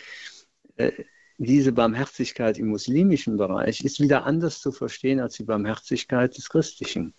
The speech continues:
Gottes. Der barmherzig ist, indem er dem Sünder vergibt, der barmherzige Vater, ja,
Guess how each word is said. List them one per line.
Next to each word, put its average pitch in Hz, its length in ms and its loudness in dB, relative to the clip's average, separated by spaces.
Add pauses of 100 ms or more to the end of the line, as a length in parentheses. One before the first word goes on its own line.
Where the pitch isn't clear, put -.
(440)
Gottes. - 600 -4 (420)
Der 113 300 -2
barmherzig 104 720 0
ist, 127 220 0
indem 113 340 4
er 107 60 2
dem 104 180 2
Sünder 117 400 4
vergibt, - 640 -2 (220)
der 92 80 -10
barmherzige 104 640 2
Vater, 123 540 0 (320)
ja, 113 220 -14